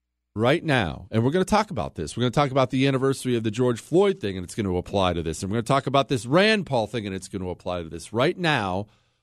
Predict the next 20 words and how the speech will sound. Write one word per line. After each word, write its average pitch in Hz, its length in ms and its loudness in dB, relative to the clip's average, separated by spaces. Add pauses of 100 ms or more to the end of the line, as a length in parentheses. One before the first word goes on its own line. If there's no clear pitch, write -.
(120)
what 127 240 0
we 160 140 0
had 147 360 2
over 123 160 0
the 117 80 0
last 110 500 2
year 92 420 0 (1000)
was 104 440 0 (280)
the 107 100 0
communists 143 800 0
in 127 160 0
America 95 640 0 (280)
overextending 135 1080 0
themselves 101 880 -2 (920)
majorly. 113 640 0 (200)
And 127 160 0
I 139 200 4
do 135 180 -2
mean 120 280 -2
majorly. 98 640 -2